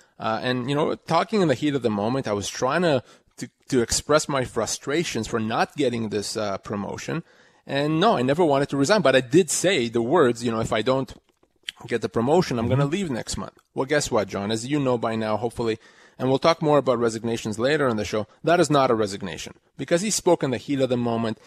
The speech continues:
Speaker 1: He didn't clearly and unequivocally pr-, express a desire to resign. So because of that heat of the moment and all those circumstances, it's not a resignation. What happened to him now when they told him to leave? He was terminated.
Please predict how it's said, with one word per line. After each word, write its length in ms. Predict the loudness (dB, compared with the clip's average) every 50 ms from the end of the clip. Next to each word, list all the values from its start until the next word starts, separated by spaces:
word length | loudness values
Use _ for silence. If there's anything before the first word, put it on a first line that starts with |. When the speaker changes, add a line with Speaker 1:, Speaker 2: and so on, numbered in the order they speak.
| -20 -16 _
Speaker 1:
He 140 | -6 -2
didn't 300 | 0 2 2 2 0 -2
clearly 560 | -6 -6 0 4 6 6 6 6 6 4 4 4
and 100 | 2 2
unequivocally 840 | 0 -2 -2 -4 -2 2 4 4 4 4 0 -2 -2 -4 -4 -6 _ _ _ _ -10
pr-, 100 | -6 -4
express 600 | -4 -4 -4 -4 -4 -4 -2 0 0 0 2 0
a 60 | -2
desire 580 | -2 0 0 0 2 2 2 4 4 4 4 2
to 220 | 0 -2 -2 0
resign. 640 | 0 0 0 2 2 2 2 2 2 0 -2 -4 -6 -10 _ _ _ _ _
So 180 | -6 -4 -4 -4
because 380 | -4 -4 -2 2 2 4 6
of 100 | 4 4
that 220 | 6 6 4 4 2 0 -4
heat 140 | -2 0 2
of 80 | 2
the 80 | 2 2
moment 320 | 2 2 2 0 0 0 0
and 80 | 0
all 160 | 0 2 2
those 220 | 2 2 2 2 2
circumstances, 880 | 2 0 0 0 -2 -6 -6 -6 -6 -4 -4 -4 -4 -4 -6 -6 -6 -8 _ _ _ _ _ -6
it's 200 | -4 -2 0 2
not 220 | 4 4 4 6
a 40 | 4
resignation. 640 | 2 2 0 -4 -6 -8 -10 -10 -10 -8 -8 -6 -2 0
What 140 | 0 0
happened 320 | 2 0 -2 -2 0 -2 -2
to 80 | 0 0
him 220 | 0 0 -2 -2
now 160 | -2 -2 -2
when 120 | -2 -2 -2
they 100 | -4 -4
told 260 | -2 -2 0 0 -2
him 60 | -2
to 100 | -4 -6
leave? 300 | -4 -4 -4 -6 -6 -10 -12
He 140 | _ -8 -4
was 160 | -2 -2 -2 0
terminated. 640 | 2 4 4 4 4 4 2 0 -2 -6 -12 -18